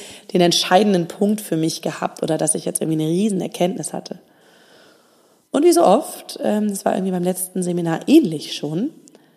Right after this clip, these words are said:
äh, hatte ich die entscheidende Erkenntnis für mich am zweiten Tag, irgendwann am Nachmittag, also kurz vor Ende eigentlich. Und es war bei einer Übung,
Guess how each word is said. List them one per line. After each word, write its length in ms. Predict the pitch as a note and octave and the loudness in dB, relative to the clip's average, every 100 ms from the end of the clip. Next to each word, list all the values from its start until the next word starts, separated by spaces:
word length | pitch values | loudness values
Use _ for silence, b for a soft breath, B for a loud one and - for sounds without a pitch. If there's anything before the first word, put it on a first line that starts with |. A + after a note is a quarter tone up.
| b b b _ _ _ _ | b b b _ _ _ _
äh, 100 | G#3+ | -8
hatte 220 | F3 G3+ | -6 -6
ich 100 | A3+ | -6
die 100 | - | -2
entscheidende 500 | F3+ E3+ F3+ F#3+ G3 | -2 -2 -2 -2 -2
Erkenntnis 500 | - - F3+ G#3+ F3+ | -6 -4 -4 -4 -6
für 100 | - | -6
mich 200 | D#3 E3 | -6 -6
am 100 | E3 | -10
zweiten 440 | - - D#3 D#3 E3+ | -10 -8 -8 -6 -10
Tag, 420 | - - - - _ | -10 -14 -14 -20 _
irgendwann 500 | E3+ E3 D#3 D#3 D3+ | -6 -4 -6 -8 -10
am 100 | D3 | -10
Nachmittag, 720 | D#3 E3 - - F3+ E3+ - _ _ | -10 -12 -14 -14 -16 -16 -20 _ _
also 220 | D#3+ D#3 | -4 -4
kurz 300 | D#3 - - | -4 -8 -6
vor 140 | - - | -6 -4
Ende 260 | F#3 F3+ | -4 -4
eigentlich. 440 | D#3+ D3+ D#3 D#3 - _ b b b b b b b b b b b b b - | -8 -10 -12 -16 -20 _ b b b b b b b b b b b b b -2
Und 140 | F#3 | 2
es 120 | F3 | 4
war 140 | F3 F3+ | 4 4
bei 80 | E3+ | 4
einer 160 | E3 | 2
Übung, 260 | F#3 F3 | 2 2